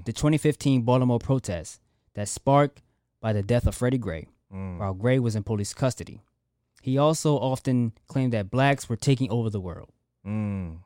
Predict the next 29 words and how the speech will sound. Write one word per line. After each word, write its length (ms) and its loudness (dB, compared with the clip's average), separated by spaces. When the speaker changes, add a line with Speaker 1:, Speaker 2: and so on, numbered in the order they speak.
Speaker 2:
Ruth 480 0
reported, 440 0
reportedly 500 0
told 240 0
friends 340 0
and 140 -2
neighbors 480 0
of 140 -8
his 140 0
plans 520 0
to 120 -8
kill 200 2
people, 360 -8
including 420 0
a 80 0
plot 340 0
to 100 -2
attack 320 -2
the 80 -6
College 380 0
of 100 -4
Charleston, 480 -4
but 80 0
his 120 0
claims 320 2
were 80 -4
not 220 0
taken 200 -6
seriously. 480 -10